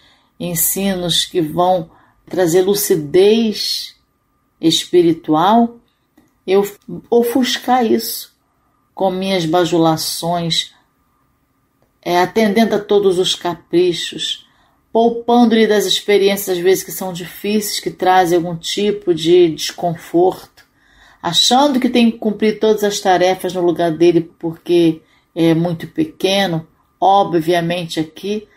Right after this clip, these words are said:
sabemos que cada um de acordo com a sua idade, cada tarefa, cada atividade, conforme vamos crescendo,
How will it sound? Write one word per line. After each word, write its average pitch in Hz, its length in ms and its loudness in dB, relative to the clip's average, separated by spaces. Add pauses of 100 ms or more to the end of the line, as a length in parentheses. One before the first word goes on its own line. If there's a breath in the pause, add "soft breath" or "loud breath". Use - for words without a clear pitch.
(200 soft breath)
sabemos 196 680 2
que 180 120 -6
cada 226 500 2
um 220 100 2
de 220 80 0
acordo 220 400 0
com 247 100 -4
a 254 60 0
sua 339 200 -4
idade, 180 680 0 (260 loud breath)
cada 180 280 -2
tarefa, 170 680 0
cada 165 260 -4
atividade, 160 920 -4 (320 loud breath)
conforme 180 500 -2
vamos 175 300 -2
crescendo, 180 760 -4